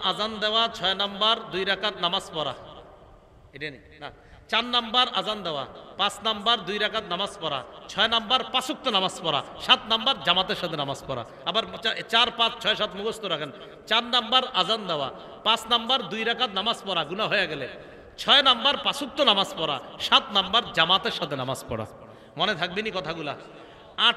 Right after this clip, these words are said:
নাম্বার জিকিরের মজলিসে বসা। বলেন, কোন মজলিসে বসা? সহিহ বুখারী ছয় হাজার চারশো সাত, ছয় হাজার চারশো আট, এই হাদিসগুলোর মধ্যে আছে। রাসূলুল্লাহ সাল্লাল্লাহু আলাইহি সাল্লাম বলেন, "এই যে এখানে বসছেন আপনারা,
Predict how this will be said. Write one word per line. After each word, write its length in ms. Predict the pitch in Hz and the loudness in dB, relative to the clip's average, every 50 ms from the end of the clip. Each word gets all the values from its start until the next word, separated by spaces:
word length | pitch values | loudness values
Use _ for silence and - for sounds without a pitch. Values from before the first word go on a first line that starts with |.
| - - | 2 -2
নাম্বার 380 | 196 185 185 175 175 214 247 - 185 - - 214 247 - - - | -2 -2 0 0 0 2 2 0 -2 -8 -14 -14 -14 -14 -10 -8
জিকিরের 440 | 220 226 - 240 240 240 254 240 220 | -8 -6 -4 -2 2 2 2 2 0
মজলিসে 440 | 190 190 165 - 190 226 - 214 | -4 -6 -6 -4 -4 -4 -4 -4
বসা। 300 | 180 156 143 - 143 123 - | -4 -4 -2 -2 -2 -2 0
বলেন, 240 | 156 185 214 190 165 | 0 0 0 0 -2
কোন 160 | - 202 208 | -4 -4 -4
মজলিসে 380 | 208 208 185 175 214 170 214 | -4 -4 -4 -4 -4 -2 0
বসা? 340 | 202 180 175 - 196 226 247 - - - 202 226 - - - - - - | 2 2 6 8 8 6 6 4 -2 -10 -10 -10 -12 -12 -14 -14 -14 -12
সহিহ 220 | - - 214 220 220 | -6 0 0 0 2
বুখারী 320 | 196 190 170 208 220 240 | 0 0 0 0 0 0
ছয় 180 | - - 190 190 | 0 0 0 0
হাজার 200 | 180 196 214 208 | 2 0 -2 -2
চারশো 240 | - 190 165 - 165 | -2 -2 -4 -4 -4
সাত, 280 | - - 196 233 240 - - | 2 4 4 4 4 2 -2
ছয় 120 | - - 185 | -2 0 0
হাজার 160 | 180 196 196 | 0 -2 -4
চারশো 260 | - 175 151 - 165 | -6 -6 -6 -4 0
আট, 200 | 143 143 139 - - - - 143 139 - | 2 2 2 0 -2 -10 -16 -14 -10 -6
এই 100 | 151 151 | -4 -2
হাদিসগুলোর 520 | - 160 151 190 208 165 180 190 175 170 | -2 -4 -4 -6 -8 -8 -6 -4 -4 -4
মধ্যে 260 | 156 151 147 147 170 180 | -4 -6 -8 -4 0 0
আছে। 280 | 151 135 - 196 208 180 156 - - - - 139 | 0 0 -2 -8 -10 -10 -12 -16 -18 -14 -10 -10
রাসূলুল্লাহ 560 | 175 - - 302 330 294 269 226 208 214 190 | -8 -6 -4 -4 -4 -4 -4 -2 0 0 0
সাল্লাল্লাহু 600 | - - 190 185 170 175 165 156 170 170 - 156 | 0 0 -4 -4 -4 -4 -4 -2 -2 -2 0 -2
আলাইহি 200 | 151 147 139 - | -4 -6 -6 -8
সাল্লাম 280 | 151 143 147 160 156 | -8 -6 -4 -4 -4
বলেন, 260 | 139 139 139 156 180 185 - - - 165 180 - | -2 -4 -4 -4 -4 -6 -10 -18 -18 -16 -6 0
"এই 140 | - 226 269 | 0 0 2
যে 140 | 214 247 240 | 2 0 0
এখানে 220 | 185 151 220 233 | 0 0 0 -2
বসছেন 340 | 226 185 170 - - - 185 | -2 -4 -4 -6 -6 -6 -4
আপনারা, 420 | 165 143 - 147 156 156 180 214 | -4 -4 -4 -4 -4 -4 -4 -4